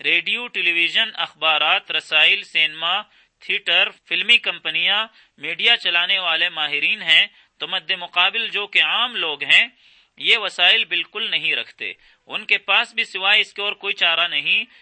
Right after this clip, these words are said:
کہ دشمن کا پیغام سن کر اس کو من و عن قبول کر لیں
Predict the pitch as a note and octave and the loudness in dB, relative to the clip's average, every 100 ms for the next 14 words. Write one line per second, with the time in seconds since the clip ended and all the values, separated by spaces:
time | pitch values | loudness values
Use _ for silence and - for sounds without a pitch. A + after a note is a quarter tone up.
0 | - E3+ F3 F#3+ G#3+ A#3 F#3+ F3+ E3 F3+ | -6 -6 -4 -4 -6 -4 -6 -2 -2 0
1 | G#3+ G#3+ - A3 G3 F3 G#3 - E3+ F#3+ | -4 -6 -10 -10 -6 -8 -8 -12 -4 -4
2 | F#3 D#3 F3+ G#3+ G#3 D#3 D3+ G#3 G#3 C#3+ | -4 -2 -2 -2 -6 -8 -6 -6 -6 -6
3 | A2+ A2 G2+ | -4 -4 -4